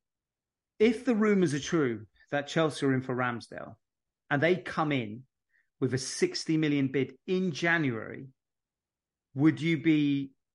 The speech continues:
would you think, do you think Arsenal should take that in January?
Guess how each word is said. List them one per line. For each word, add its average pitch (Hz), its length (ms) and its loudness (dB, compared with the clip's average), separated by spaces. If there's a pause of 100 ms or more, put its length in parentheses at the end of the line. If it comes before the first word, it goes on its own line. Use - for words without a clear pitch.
(140)
would 135 260 -2
you 143 100 -2
think, 139 300 -4 (100)
do 143 120 -6
you 139 40 0
think 143 140 -2
Arsenal 139 320 -2
should 131 220 -8
take 131 260 -6
that - 160 -14 (1300)
in 185 200 4
January? 123 540 -2